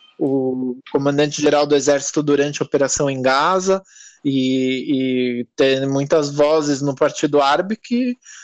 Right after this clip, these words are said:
acusam os líderes do Azul e Branco, junto com o Benjamin Netanyahu e to-, todos os líderes políticos de Israel, de serem criminosos de guerra, que deveriam ser enviados pro, pro Tribunal Penal Internacional em Haia, et cetera.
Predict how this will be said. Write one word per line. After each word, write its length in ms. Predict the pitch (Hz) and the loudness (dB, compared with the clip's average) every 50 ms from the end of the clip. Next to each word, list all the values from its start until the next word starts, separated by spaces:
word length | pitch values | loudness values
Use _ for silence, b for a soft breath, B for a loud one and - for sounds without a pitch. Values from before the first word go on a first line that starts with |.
| B B B | B B B
acusam 560 | 170 156 - - - 170 170 175 180 170 170 | -6 -6 -4 -2 0 0 2 2 2 2 2
os 140 | 160 147 156 | 0 0 2
líderes 420 | 165 165 165 165 165 160 156 147 | 2 2 2 4 2 2 2 2
do 80 | 151 160 | 2 2
Azul 260 | 151 143 151 156 160 | 2 2 2 2 2
e 60 | 156 | 2
Branco, 760 | 151 135 139 143 147 160 170 175 165 - 165 147 143 131 - B B B B B B | 2 2 2 4 4 2 0 -2 -4 -2 0 0 0 0 -2 B B B B B B
junto 460 | - 143 120 156 170 185 180 - 170 - | -6 -2 0 2 2 2 0 0 -2 -2
com 160 | - - 160 | 0 0 0
o 300 | 151 147 147 139 139 135 | 2 2 2 0 0 0
Benjamin 400 | 135 147 139 143 143 143 143 143 | 0 0 0 0 0 0 0 0
Netanyahu 760 | 143 135 - 143 135 131 131 131 139 156 175 160 151 143 139 | 0 0 0 -2 0 0 2 2 2 2 2 2 2 2 2
e 280 | 139 139 135 131 123 - | 2 2 0 -2 -2 0
to-, 200 | - 147 143 - _ _ | 0 0 0 0 _ _
todos 280 | - 156 147 147 147 147 | 0 0 2 2 0 0
os 40 | 147 | 2
líderes 380 | 147 151 151 151 156 151 143 | 2 2 4 4 2 0 0
políticos 500 | - - 160 151 147 147 - - 165 151 | -2 -2 0 0 0 -2 -4 -8 -6 -4
de 60 | 147 147 | -2 -2
Israel, 480 | 143 - 180 170 165 160 165 185 214 B B B B B B B - | 0 0 2 2 4 4 2 2 0 B B B B B B B -6
de 100 | 175 170 | -4 0
serem 280 | - 185 170 170 170 | 2 2 2 2 0
criminosos 600 | 165 - 180 170 170 170 160 156 156 151 151 143 143 | 0 0 0 2 2 2 2 2 2 2 0 -2 -2
de 80 | 147 | -2
guerra, 320 | 139 135 147 160 180 196 180 | 2 2 2 2 2 0 -2
que 100 | - 143 | -2 -2
deveriam 560 | 143 139 135 131 135 135 135 139 139 139 139 | 0 0 2 2 2 2 4 2 2 0 0
ser 220 | - - - 143 | -4 -4 -2 -2
enviados 560 | 139 139 131 135 143 135 135 135 139 135 - - | -2 -2 2 2 2 4 4 2 0 -2 -6 -6
pro, 300 | - 143 139 135 127 _ b b b b b b b _ - | -4 0 0 0 0 _ b b b b b b b _ -2
pro 120 | 147 135 131 | -2 -2 0
Tribunal 440 | - 147 143 135 143 139 143 139 | 0 -2 -2 0 0 0 0 0
Penal 260 | - - 139 139 139 135 | 0 0 0 0 0 -2
Internacional 720 | 135 - 139 135 135 131 - - 151 143 135 135 135 139 | 0 -2 -2 0 0 -2 -2 -2 -2 0 2 2 2 0
em 160 | 135 131 131 | 0 0 0
Haia, 460 | 131 139 165 190 196 185 180 160 139 | 0 2 2 2 2 2 2 2 0
et 120 | 135 - - | 0 -2 -2
cetera. 500 | - 147 147 165 190 - - 277 285 | 0 2 2 2 0 0 0 0 0